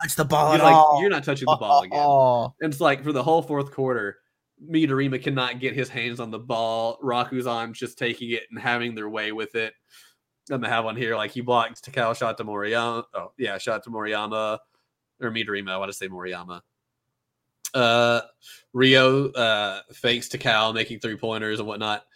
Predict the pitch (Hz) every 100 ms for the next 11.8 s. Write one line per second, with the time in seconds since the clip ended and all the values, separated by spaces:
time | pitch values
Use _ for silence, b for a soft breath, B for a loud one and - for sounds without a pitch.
0 | _ _ - 120 123 127 117 143 135 147
1 | 139 147 147 139 147 196 190 190 165 147
2 | 147 143 147 143 131 123 147 135 123 127
3 | 131 127 113 107 117 110 117 _ _ _
4 | _ _ 127 110 90 82 82 71 _ _
5 | 127 123 117 113 104 92 92 _ 135 127
6 | 127 131 127 123 120 120 120 120 120 113
7 | 104 117 117 113 113 117 113 107 117 104
8 | 104 101 107 101 107 131 120 113 110 107
9 | 120 104 101 104 104 101 101 107 110 110
10 | 101 107 - 104 98 101 101 101 101 101
11 | 101 98 104 95 - 107 101 104